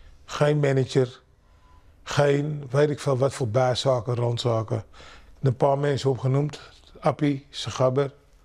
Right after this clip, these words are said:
mag er altijd in. Andere Appie, zijn oom, altijd welkom. En de rest hoef ik niet te zien. Krachttrainen, water,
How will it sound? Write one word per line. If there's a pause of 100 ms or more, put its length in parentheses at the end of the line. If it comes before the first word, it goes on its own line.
(140)
mag
er
altijd
in. (720)
Andere
Appie,
zijn
oom, (800)
altijd
welkom. (840)
En
de
rest
hoef
ik
niet
te
zien. (240)
Krachttrainen,
water,